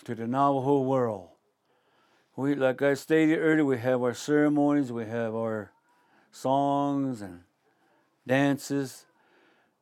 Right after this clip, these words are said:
All of us, we all have that.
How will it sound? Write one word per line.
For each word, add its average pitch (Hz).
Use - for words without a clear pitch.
All 180
of 185
us, -
we 151
all 165
have 160
that. 104